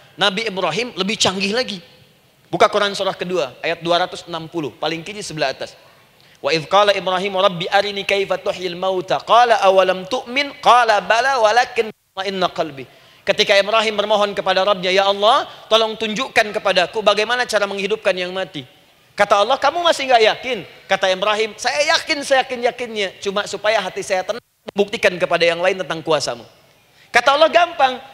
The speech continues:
Lalu Allah berikan kemudian satu ketentuan sama persis dengan Nabi Isa. Cuman prosesnya lebih canggih. Kalau Nabi Isa, tepuk mayatnya, bangun, bicara. Nabi Ibrahim, kata Allah,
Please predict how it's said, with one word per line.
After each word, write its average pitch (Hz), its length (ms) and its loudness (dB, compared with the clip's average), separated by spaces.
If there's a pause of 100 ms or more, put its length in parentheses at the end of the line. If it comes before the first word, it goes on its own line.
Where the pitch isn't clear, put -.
(200)
Lalu 240 160 4
Allah 240 220 2
berikan 285 420 0
kemudian 233 600 0
satu 262 580 -4
ketentuan 220 640 -2
sama 302 320 2
persis 277 320 -4
dengan 240 240 -4
Nabi 220 320 -2
Isa. 175 400 -4
Cuman 226 160 -4
prosesnya 202 400 -2
lebih 185 160 -4
canggih. 190 320 -4 (800)
Kalau 202 160 4
Nabi 208 320 0
Isa, 262 320 -4 (320)
tepuk 277 320 0
mayatnya, 208 560 -2 (160)
bangun, 202 480 0 (160)
bicara. 151 400 -2 (320)
Nabi 247 320 2
Ibrahim, 285 400 2
kata 254 320 4
Allah, 269 240 -2